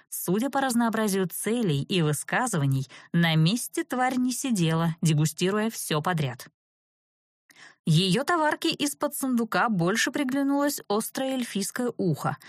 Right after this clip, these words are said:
которое она, не замедлясь, украсила длинной хвостатой серьгой. Факел упал на пол и закатился под кресло, откуда секундой раньше брызнули сразу три серые тени. Я резко качнулась назад, и стул опрокинулся.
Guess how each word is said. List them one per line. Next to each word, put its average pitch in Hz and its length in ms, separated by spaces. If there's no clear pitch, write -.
которое 170 500
она, 156 220
не 202 140
замедлясь, 208 560
украсила 214 480
длинной 170 440
хвостатой - 580
серьгой. 185 560
Факел 220 480
упал 233 300
на 165 240
пол 254 180
и 262 40
закатился 190 500
под 143 160
кресло, 220 560
откуда 170 320
секундой 151 420
раньше 147 340
брызнули 175 440
сразу 175 460
три 175 240
серые 165 420
тени. 135 400
Я 170 220
резко 175 300
качнулась 160 500
назад, 156 460
и 185 100
стул 226 320
опрокинулся. 165 720